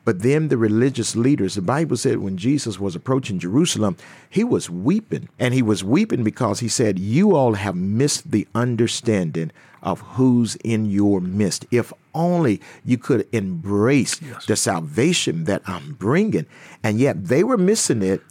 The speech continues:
Speaker 1: Zacchaeus was receiving it. And because Zacchaeus received it, he made a change. And that's when Jesus said, "The Son of Man has come to seek and to save that which is lost." Salvation has come to this brother's house. We've gotten away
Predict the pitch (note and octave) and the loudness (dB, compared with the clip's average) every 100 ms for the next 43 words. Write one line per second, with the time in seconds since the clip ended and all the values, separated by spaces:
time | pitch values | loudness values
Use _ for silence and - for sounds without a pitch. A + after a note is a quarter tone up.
0 | - - G2+ G#2+ - F3 F#3+ B2 - A2 | -20 -6 -2 -2 0 0 2 -2 0 -4
1 | - G2 - - F3+ D3 G#2 F2+ F2+ - | -2 -4 -2 0 2 0 0 -2 -6 -10
2 | _ - B2 A#2+ - - G#3 A3 B2 A#2 | _ -6 -2 -2 -2 -2 2 2 2 0
3 | G#2 - A2 F#2+ - F#2 - A2+ E2+ D#2 | -2 -2 0 0 -2 -4 0 0 0 0
4 | F2+ - - _ _ - C3+ A#2 G#2 F2+ | 0 -4 -20 _ _ -2 0 2 2 0
5 | - - D#2 B1 - - _ _ _ D#2+ | -2 -4 -4 -6 -12 -20 _ _ _ -6
6 | E2 E3 - C#3+ A#2 A2+ F#2+ F2+ G2 F2 | -2 -2 0 0 2 2 0 -2 -2 -2
7 | - - C3+ C3 A#2 G#2 E2+ - G2+ E2+ | -4 -2 -2 0 0 0 -4 -4 -4 -4
8 | D2 - B2 G2 - - A2 G2+ E2+ D#2 | -8 -2 -2 -2 -8 -2 -2 -2 -4 -2
9 | G#2 F2+ D#2+ - - - - G2+ F#2+ F#2+ | 0 0 -2 -6 -20 -20 -4 -4 0 -4
10 | - E2 - E2+ D2 - - A2+ B2+ C#3 | -4 -8 -6 -4 -4 -4 0 0 2 0
11 | A#2 F#2+ D#2 - G#2 E2 - - - G2 | 0 -2 -4 -2 -4 -4 -12 -20 -4 -2
12 | F2+ G2+ D#2+ F#2 E2+ E2+ G2 D#2+ - - | 0 -2 0 -2 -2 -6 -6 -6 -10 -20
13 | - - E3 D#4+ C3+ A#2+ F#2 B2 G2+ F#2+ | -20 -6 0 0 0 -2 -2 -2 -2 2
14 | C#3+ B2+ E2+ F#2 | 2 2 0 -6